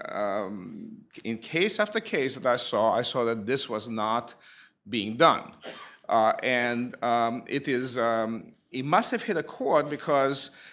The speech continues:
uh, the phrase I used in this little opinion, um, um, way out on the West Coast, other side of the horizon, uh, was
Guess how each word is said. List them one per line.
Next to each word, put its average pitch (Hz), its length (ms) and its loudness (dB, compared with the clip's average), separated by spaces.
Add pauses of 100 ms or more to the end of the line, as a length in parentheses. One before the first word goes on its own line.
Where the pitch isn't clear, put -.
(120)
uh, 123 180 6
the 123 400 4
phrase 190 480 4
I 180 80 6
used 160 300 0
in 135 100 -6
this 131 160 -4
little 156 200 0
opinion, 147 520 -2
um, 123 720 2
um, 113 600 0 (380)
way 139 300 2
out 139 160 2
on 135 100 -4
the 123 60 -2
West 131 320 -4
Coast, 120 240 -4
other 135 160 0
side 131 320 4
of 127 80 -2
the 127 60 -4
horizon, 110 640 0 (320)
uh, 117 400 2
was 123 200 2